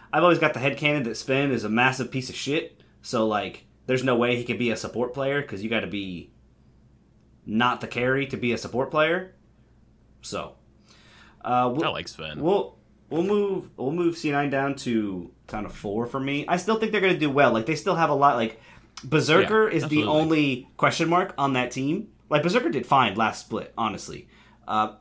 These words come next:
Speaker 1: but, like, Fudge has shown in his year playing in the L C S that, like, he can actually handle himself. And then
Speaker 2: Mm-hmm.
Speaker 1: Blabber is a world-class jungler, Jensen's a world-class mid laner, and Sven is a world-class player. So, like, they still have a lot of possibility.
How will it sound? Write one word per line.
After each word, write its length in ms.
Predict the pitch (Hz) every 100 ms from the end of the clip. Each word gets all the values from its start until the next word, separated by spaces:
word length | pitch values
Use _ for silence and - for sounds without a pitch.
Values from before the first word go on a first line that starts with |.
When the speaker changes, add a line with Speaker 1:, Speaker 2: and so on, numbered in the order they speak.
| -
Speaker 1:
but, 160 | 156 151
like, 180 | 135
Fudge 280 | - 214 226
has 120 | 196
shown 280 | - 175 165
in 80 | 139
his 260 | 147 151 113
year 460 | 110 107 135 151
playing 320 | 170 151 143
in 60 | 139
the 100 | 123
L 120 | 135
C 200 | 135 117
S 160 | 131 147
that, 160 | 131 120
like, 220 | 110 -
he 240 | - 151
can 160 | 165 147
actually 480 | 113 123 - 131 110
handle 300 | 113 123 147
himself. 520 | 170 165 190 247 - - - - - -
And 120 | 156
then 80 | 139
Speaker 2:
Mm-hmm. 60 | 123
Speaker 1:
Blabber 360 | 160 180 180 180
is 200 | 175 170
a 60 | 165
world-class 580 | 160 160 - 160 156 -
jungler, 540 | 135 123 117 123 120 - -
Jensen's 420 | 113 127 170 175
a 40 | 185
world-class 520 | 165 170 - 170 -
mid 180 | 147 180
laner, 340 | 120 110 117 127
and 120 | 113
Sven 240 | 117 175
is 120 | 175 143
a 80 |
world-class 480 | 117 131 131 120 101
player. 460 | - 104 113 151 170 -
So, 120 | - 135
like, 140 | 123
they 120 | 135
still 320 | 131 139 147
have 140 | 147 151
a 40 |
lot 240 | 135 127 117
of 320 | 101 - - _ _ _ _ - - _ _ _ _ -
possibility. 800 | 135 135 117 90 107 123 170